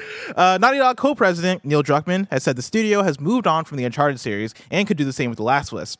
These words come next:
should it decide not to proceed with a third mainline series entry. The Last of Us series has sold over thirty-seven million copies since it de-, its debut in twenty thirteen and is currently in the spotlight thanks to the successful launch of an H B O T V adaptation this month.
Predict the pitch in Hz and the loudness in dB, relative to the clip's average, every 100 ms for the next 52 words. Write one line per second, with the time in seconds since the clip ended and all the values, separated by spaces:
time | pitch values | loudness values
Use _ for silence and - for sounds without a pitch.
0 | - - - 214 202 214 202 185 147 139 | -18 -2 4 4 2 0 2 2 0 -2
1 | 120 135 - 139 147 113 - 120 113 113 | -2 -12 -6 -4 -2 -4 -6 -2 -2 -2
2 | 113 110 110 113 117 107 107 120 127 110 | -4 -2 -4 -4 -6 -4 -4 -6 -6 -6
3 | 107 - _ _ _ - 170 185 202 180 | -10 -14 _ _ _ 2 2 2 0 -2
4 | 185 180 175 175 - 175 165 139 151 143 | 0 0 0 -2 0 2 2 0 -2 -2
5 | 135 139 131 123 120 120 113 151 143 151 | -2 -2 -4 -2 -2 -2 -2 0 0 0
6 | 151 - - 202 202 151 135 - 170 - | -6 -6 -4 -2 0 -2 -4 -6 -6 -2
7 | 131 110 107 117 117 - 120 113 107 147 | -2 -2 -4 -4 -6 -6 -6 -4 -6 -4
8 | 147 151 - - - - 175 - 226 226 | -6 -8 -12 -20 -12 -4 -4 0 0 0
9 | 214 175 - 160 156 156 151 135 - 135 | -2 -2 2 2 2 -2 -4 -6 -6 -8
10 | - - 123 - 110 139 165 - 131 - | -8 -6 -6 -4 -2 -2 -2 -4 -6 -4
11 | 185 - 160 156 - 135 127 123 117 104 | -6 -4 0 0 -2 -4 -4 -2 -4 -4
12 | 131 113 113 104 - 120 92 | -6 -6 -6 -8 -4 -6 -6